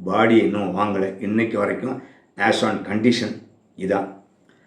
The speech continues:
என்ன அப்படின்னா, இந்த பையன், இந்த கவின் கொஞ்சம் உஷாரா இருந்திருக்கணும், இல்ல அவங்க அப்பா அம்மா கிட்ட விஷயத்த சொல்லியிருக்கணும். அதையும் சொல்லாம, எதுவுமே பண்ணாம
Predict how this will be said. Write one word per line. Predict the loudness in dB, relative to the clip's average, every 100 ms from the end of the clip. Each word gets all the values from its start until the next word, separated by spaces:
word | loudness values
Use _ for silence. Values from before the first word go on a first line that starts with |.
| _ _ _ 4
என்ன | 8 8 8 8 8 6 4
அப்படின்னா, | 2 0 0 2 0 0 -2 -4 -12 -20 _ _ _ _ _ _ _ _ _ -8
இந்த | 0 2
பையன், | 6 8 10 10 10 10 8 6 4 2 -2 -6 -10 -14 -18 -20 _ _
இந்த | -8 -4 -4 -6 -8 -10 -12 -14 -18 -20 _
கவின் | 6 8 10 8 6 0 -10 _ _ _ _ _ _ _
கொஞ்சம் | 0 2 4
உஷாரா | 8 10 12
இருந்திருக்கணும், | 12 8 6 2 0 0 -2 -6 -16 _ _
இல்ல | 2 4
அவங்க | 6 4
அப்பா | 6 8
அம்மா | 8 6
கிட்ட | 4 4
விஷயத்த | 4 4 4 4
சொல்லியிருக்கணும். | 4 8 8 8 2 0 0 -2 -10 _ _ _ _ -20 -6
அதையும் | 4 10 12 12 10
சொல்லாம, | 8 8 8 8 6 6 8
எதுவுமே | 8 8 8
பண்ணாம | 6 4 6 4 4 4